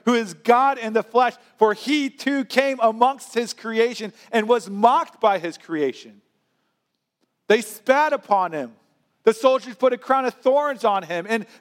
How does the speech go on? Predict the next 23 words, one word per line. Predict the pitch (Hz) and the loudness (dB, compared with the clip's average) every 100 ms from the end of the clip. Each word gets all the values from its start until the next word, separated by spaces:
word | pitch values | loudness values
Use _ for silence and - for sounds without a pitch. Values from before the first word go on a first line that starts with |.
| 185 | _
beat | 262 294 262 | -2 -2 -4
him | 202 220 | -6 -6
to | 220 226 | -2 0
a | 226 | 0
pulp, | - 277 285 277 | 0 2 2 0
and | 240 | -4
then | 254 | 0
they | 247 226 - _ | 0 0 -4 _
hung | - 294 | 0 0
him | 285 262 | 0 -6
to | 240 | -6
die | 214 170 262 285 285 | -4 0 0 0 -2
on | 214 220 | -4 -6
the | 214 | -8
cross. | - 294 285 - _ _ | -2 0 0 -4 _ _
And | 220 226 | -4 0
why | 233 269 294 | 0 2 -2
did | 262 262 202 | -4 -8 -2
God | 247 269 269 | 0 2 -2
ordain | 240 233 220 220 254 277 | 0 0 0 -4 -4 -2
that | 254 247 247 | -2 -2 -2
this | 269 | -4
should | - 269 | -2 -4